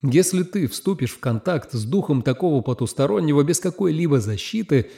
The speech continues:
его хаос с большой долей вероятности поглотит тебя,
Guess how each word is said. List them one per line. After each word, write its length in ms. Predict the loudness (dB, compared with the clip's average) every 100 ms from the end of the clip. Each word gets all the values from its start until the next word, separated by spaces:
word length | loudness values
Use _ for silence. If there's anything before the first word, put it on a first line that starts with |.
| -18 -6
его 340 | 0 2 2
хаос 540 | 0 0 4 4 4 -2
с 80 |
большой 420 | -2 -2 -2 -2 0
долей 320 | 2 4 4
вероятности 680 | 4 2 0 -2 -4 -4 -2
поглотит 580 | -2 0 0 0 -4
тебя, 340 | -4 -6 -6